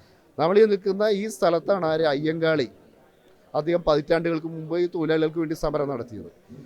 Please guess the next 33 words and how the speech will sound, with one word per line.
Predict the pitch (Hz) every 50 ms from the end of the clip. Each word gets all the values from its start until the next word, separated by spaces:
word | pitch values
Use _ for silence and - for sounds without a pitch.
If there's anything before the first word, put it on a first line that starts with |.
| - - -
അപ്പോൾ | 139 139 185 196 175
അയ്യങ്കാളിയുടെ | 151 156 170 190 175 202 190 185 190 196 196 190 196
ആ | 196 208
ഒരു | 220
ചരിത്രം | 208 - 202 190 175 160 - 190 190
പറഞ്ഞാൽ | 190 185 180 180 170 175 196 214 175
അതൊരു | 156 160 175 190 175 151
ദളിത് | 156 156 175 185 175
മുന്നേറ്റം, | 190 185 185 180 180 180 165 - 208 220 262 - - -
തൊഴിലാളി | 151 160 170 170 185 202
മുന്നേറ്റം | 196 190 175 170 180 170 196 190
എന്നതോടൊപ്പം | 170 160 175 185 190 196 196 208 175 180 180 180 170 170
തന്നെ | 160 175 240 294 - - - - - - - - - -
അതൊരു | 143 170 190 196
മാധ്യമരംഗത്ത് | 226 202 180 175 175 196 208 180 185 247 233 240 240 226 233 220 226 220 240
ഒരു | 233 226
ഇടപെടൽ | 208 185 196 185 196 196 190
കൂടിയാണ്. | 180 185 185 185 180 147 131 135
ഞാനതാ | 156 170 185 202 196 202
പറഞ്ഞത്, | 208 190 190 175 160 160 151 143
അദ്ദേഹത്തിൻ്റെ | 147 175 180 170 175 175 185 185
അന്നത്തെ | 175 175 175 165 180 175
ഏറ്റവും | 160 - 175 175
പ്രധാനപ്പെട്ട | 185 175 165 170 170 165 165 156 -
ഒരു, | 180 170 190 208 269 - - - - - - - - - -
ഒരു, | 165 175
ഒരു | 180 180 185 190 190 - 180
സംവേദന | - - 170 170 180 185 196 202 202 196 202 208
മാധ്യമം | 202 185 175 175 165 180 180 185
എന്ന് | 180 180 175
പറഞ്ഞാൽ | 170 165 160 156 160 165 185 196
സാധു | - - 151 151 156 156
ജനപരിപാലനയായിരുന്നു. | 160 151 151 156 143 147 143 143 139 135 135 131 139 135 120 107 98 92 -